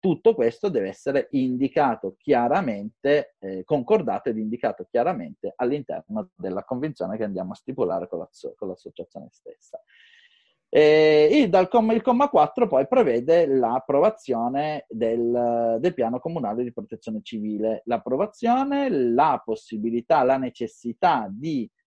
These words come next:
eh, revisione periodica, aggiornamento del piano che deve avvenire più o meno ogni due o tre anni, quando, visto che comunque il, il territorio si modifica, le attività sul territorio si modificano,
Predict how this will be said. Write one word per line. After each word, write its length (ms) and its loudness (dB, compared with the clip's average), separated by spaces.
eh, 500 0
revisione 460 -2
periodica, 760 -2
aggiornamento 640 -6
del 160 -6
piano 300 -4
che 120 -14
deve 200 -4
avvenire 500 -8
più 140 -14
o 20 -12
meno 340 -10
ogni 400 -14
due 280 -14
o 80 -12
tre 160 -6
anni, 540 -6
quando, 340 -18
visto 280 -20
che 280 -12
comunque 480 -14
il, 360 -8
il 100 -12
territorio 880 -4
si 140 -20
modifica, 680 -4
le 120 -4
attività 420 -12
sul 200 -16
territorio 420 -8
si 160 -18
modificano, 840 -4